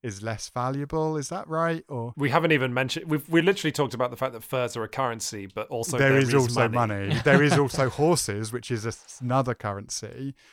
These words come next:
Speaker 1: And it's basically like,
Speaker 2: Yeah.
Speaker 1: there's eight different things that you might be paying for to do each action. Even if it's the same action in a different place, it might cost you more of something different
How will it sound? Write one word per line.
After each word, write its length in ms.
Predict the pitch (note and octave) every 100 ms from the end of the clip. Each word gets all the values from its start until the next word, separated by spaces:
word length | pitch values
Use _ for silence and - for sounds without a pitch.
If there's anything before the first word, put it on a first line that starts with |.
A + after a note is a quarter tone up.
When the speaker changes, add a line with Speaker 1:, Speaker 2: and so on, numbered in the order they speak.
| _
Speaker 1:
And 140 | C#3 D3
it's 120 | D#3+
basically 460 | E3+ F3+ F#3 E3
like, 380 | D#3+ D3 D3+ _ -
Speaker 2:
Yeah. 280 | F#2 D#2+ -
Speaker 1:
there's 200 | D3 C#3 -
eight 320 | D#3 E3 B2+
different 380 | E3 C#3+ D3 D3
things 400 | - D3 B2 G2
that 140 | G#2+
you 180 | A2+ A2
might 300 | A2 A2+ B2
be 120 | B2
paying 460 | A2 A2 A#2 A2+ A2
for 600 | - A2 G2+ G2 G2 G2+ - -
to 160 | -
do 240 | A2 A2+ G#2
each 280 | G#2+ - -
action. 420 | A#2 - - G2
Even 300 | B2+ C#3 D3+
if 80 | D3
it's 160 | D#3 -
the 100 | C#3
same 320 | D#3+ C#3+ C#3
action 400 | C#3+ - A2 A2
in 140 | A#2
a 80 | A#2
different 460 | - C#3+ - C#3+ -
place, 440 | C#3+ G#2 F#2+ - C#3
it 120 | B2
might 220 | A#2 A#2+
cost 300 | A#2+ A2 -
you 80 | A2
more 580 | A#2+ A#2+ A2+ A2+ A#2+ A2+ _ _ _ _ -
of 280 | A#2 G#2
something 680 | - C#3 C3 - B2 A2+ A#2 -
different 580 | D3 - A#2+ B2+ C#3